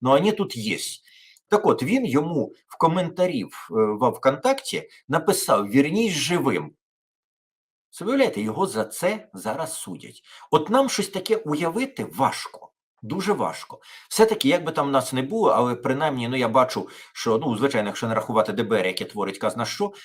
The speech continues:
то в більшості випадків те ж саме С Б У, скажімо, ну, приходять там, де, ну, людина принаймні підставилася. Ну, от по Крижанівському була дуже дивна історія по Крижанівському, але він підставився.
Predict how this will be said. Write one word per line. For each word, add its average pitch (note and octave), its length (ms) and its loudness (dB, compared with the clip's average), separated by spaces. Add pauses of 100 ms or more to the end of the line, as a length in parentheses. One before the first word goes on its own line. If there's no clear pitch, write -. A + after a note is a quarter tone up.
(120)
то B2+ 80 0
в - 20 2
більшості B2 360 -4
випадків C#3+ 440 -4
те A#2+ 80 -2
ж - 80 -6
саме A2+ 260 0
С - 120 -6
Б G#2 100 -6
У, F#3+ 120 -4
скажімо, G#2 460 -6
ну, D#3 120 -6
приходять B2+ 520 -2
там, G3 220 0 (300)
де, C3+ 380 4
ну, C#3 280 -8
людина C#3 300 -2
принаймні A#2 380 -4
підставилася. - 920 -6 (760)
Ну, D3+ 80 0
от G2 160 -2
по - 80 -4
Крижанівському A#2 720 -2
була A2 240 2
дуже G3 200 -2
дивна E2+ 260 -4
історія E2 380 -8
по - 120 -14
Крижанівському, A2 540 -4
але B2+ 120 2
він D#3+ 140 -4
підставився. - 760 -8